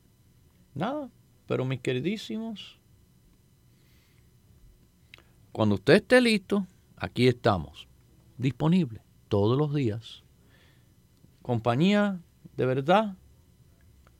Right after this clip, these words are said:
con productos de verdad. Salud en cuerpo y alma. Bueno, eh, como les dije, las tiendas abren de diez a seis.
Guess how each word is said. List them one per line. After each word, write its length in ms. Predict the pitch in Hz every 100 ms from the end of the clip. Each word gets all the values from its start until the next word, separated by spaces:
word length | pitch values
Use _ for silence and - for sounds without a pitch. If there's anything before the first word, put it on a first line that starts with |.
| _ _ -
con 180 | 180 185
productos 920 | 175 156 139 - 95 - - - - _
de 220 | - 101
verdad. 380 | 92 87 87 - - _ _ _ _ _ _ _ _ _ _ _ _ _ _ _ _ _ _ _ _
Salud 480 | - - 98 113 131 - _ _
en 240 | - 90 - _ _
cuerpo 540 | - 107 110 - 107 104 - _ _ -
y 140 | 95
alma. 280 | 80 - - _ _ _ _ _ _ _ - _ _ - - - - -
Bueno, 420 | 196 285 254 -
eh, 500 | 165 165 160 160 160 - _ _ _ _ _ _ _ _ _ _ _ -
como 180 | - 143
les 140 | 147 143
dije, 400 | 214 196 139 -
las 180 | - 120
tiendas 420 | - 147 165 151
abren 300 | 135 131 135
de 80 | 104
diez 180 | 101 113
a 60 | 120
seis. 480 | - 90 - -